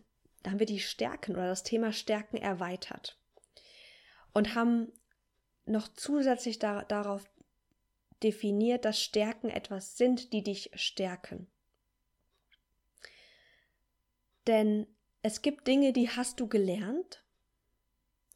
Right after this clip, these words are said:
durch deinen Beruf, durch deine Ausbildung, du hast gelernt, auf eine bestimmte Art und Weise zu funktionieren. Und vielleicht bist du extrem gut darin zu funktionieren. Aber wenn es etwas ist, was dir Energie raubt, wenn du am Ende des Tages nach Hause kommst und du bist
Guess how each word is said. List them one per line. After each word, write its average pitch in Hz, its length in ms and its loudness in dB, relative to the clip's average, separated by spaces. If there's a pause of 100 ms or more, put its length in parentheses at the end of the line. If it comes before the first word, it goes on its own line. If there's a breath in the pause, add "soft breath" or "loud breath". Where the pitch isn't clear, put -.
(260)
durch 202 180 -4
deinen 185 220 -2
Beruf, 254 480 2
durch - 140 -8
deine 202 220 -4
Ausbildung, 214 580 0
du - 300 -18
hast 233 200 -2
gelernt, 247 260 6
auf 233 120 -2
eine 247 80 0
bestimmte 262 400 2
Art 220 180 -2
und 214 80 0
Weise 202 300 -2
zu 202 420 -8
funktionieren. 190 1000 -2 (280 loud breath)
Und 208 120 -2
vielleicht 233 380 4
bist - 200 -2
du 233 60 2
extrem - 680 -2
gut 220 260 -2
darin 175 280 -4
zu - 120 -16
funktionieren. 185 800 -12 (2500)
Aber 214 240 2
wenn 240 140 6
es 240 160 2
etwas - 340 -2
ist, - 240 -2
was 208 160 -4
dir 220 140 2
Energie 202 460 0
raubt, 220 340 -2
wenn 202 120 4
du 202 60 0
am 185 120 -4
Ende 254 180 4
des 233 120 0
Tages 226 320 -2
nach 214 140 -4
Hause 262 240 4
kommst 190 340 -4
und 196 80 0
du 196 60 0
bist 208 280 0